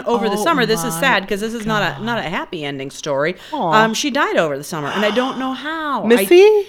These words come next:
Speaker 1: Yeah, sh-, I don't know how, but, but Carol and I spent, like, a whole afternoon texting back and forth, like, telling nice stories about her because there was no, in, like, she had her older daughter, and then, you know, years later she had kids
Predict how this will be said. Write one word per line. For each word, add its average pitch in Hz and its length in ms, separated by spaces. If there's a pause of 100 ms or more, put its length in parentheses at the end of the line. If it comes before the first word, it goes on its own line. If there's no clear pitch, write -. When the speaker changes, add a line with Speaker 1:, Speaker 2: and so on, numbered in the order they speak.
Speaker 1:
Yeah, 320 300
sh-, - 180
I 220 140
don't 247 200
know 262 140
how, 240 440
but, 196 340
but 214 180
Carol 226 240
and 254 80
I 254 80
spent, 254 280
like, 233 200
a 185 80
whole 220 460 (200)
afternoon 226 520
texting 233 420
back 220 180
and 220 140
forth, 226 320
like, 202 300
telling 202 320
nice 196 240
stories 208 340
about 147 300
her 135 180 (300)
because 220 180
there 220 100
was 208 200
no, 226 480
in, 233 260
like, 247 220
she 359 260
had 302 280
her 262 260
older 220 340
daughter, 214 540
and 202 180
then, 220 400
you 196 140
know, 185 120
years 208 360
later 220 260
she 196 140
had 170 160
kids 170 360